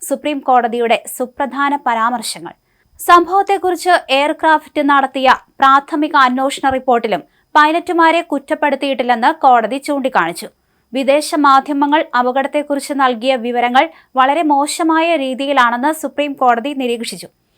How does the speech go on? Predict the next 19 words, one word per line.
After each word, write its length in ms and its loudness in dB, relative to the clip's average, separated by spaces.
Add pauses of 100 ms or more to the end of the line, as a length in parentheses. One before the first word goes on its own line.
(280)
ഇത്തരം 500 0
പ്രചരണങ്ങൾ 600 2 (260)
ദുരന്തത്തിന്റെ 560 0
യാഥാർത്ഥ്യം 720 2
മറച്ചുവെക്കാനും 800 0 (240)
നിരപരാധികളെ 800 0
വേട്ടയാടാനും 960 2
മാത്രമേ 600 0
ഉപകരിക്കൂ 680 -2
എന്ന് 360 -2
കോടതിക്ക് 580 0 (180)
ബോധ്യമായി. 600 -4 (640)
അഹമ്മദാബാദ് 880 2
വിമാന 380 2
ദുരന്തത്തിൽ 600 -2 (400)
സ്വതന്ത്രവും 680 2
നിഷ്പക്ഷവുമായ 1040 0
അന്വേഷണം 680 0
വേണമെന്നാവശ്യപ്പെട്ടാണ് 1500 0